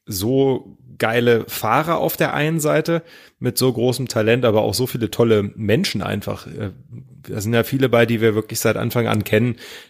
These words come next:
die einfach coole Typen sind, mit denen man wirklich auch abhängen kann und mit denen man sich gut unterhalten kann.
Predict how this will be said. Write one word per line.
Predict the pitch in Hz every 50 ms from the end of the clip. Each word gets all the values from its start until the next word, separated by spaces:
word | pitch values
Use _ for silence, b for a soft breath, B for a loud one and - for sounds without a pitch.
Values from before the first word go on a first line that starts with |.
| B -
die | 117 104
einfach | 110 110 92 120 110 -
coole | - - 139 139 123 123 120
Typen | - - 131 - 123 110
sind, | 101 104 107 107
mit | 104 101
denen | 113 110
man | 110 107 107 110 107 - - - -
wirklich | - 107 110 113 110 110 113
auch | - 117 - - - - -
abhängen | - - - - 131 117 113 107
kann | - 117 113
und | 113 110
mit | 107 104 -
denen | 120 113
man | 110 110 113 107
sich | 110 107 -
gut | - 123 -
unterhalten | 117 107 107 107 110 117 - 120 101
kann. | 107 107 113 135